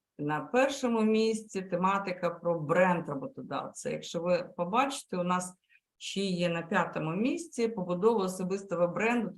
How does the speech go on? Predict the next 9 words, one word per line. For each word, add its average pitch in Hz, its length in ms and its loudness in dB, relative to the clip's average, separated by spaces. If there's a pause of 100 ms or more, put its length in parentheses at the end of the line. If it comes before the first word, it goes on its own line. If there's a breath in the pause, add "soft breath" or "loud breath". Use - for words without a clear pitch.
професійні 180 720 -4
вимоги 180 460 -4
сьогодення. 170 800 0
Тобто - 280 -8
воно 165 280 -4
трішки, 160 800 -6 (500 loud breath)
а, 156 320 0
схоже 156 600 -2
питання. 139 680 -4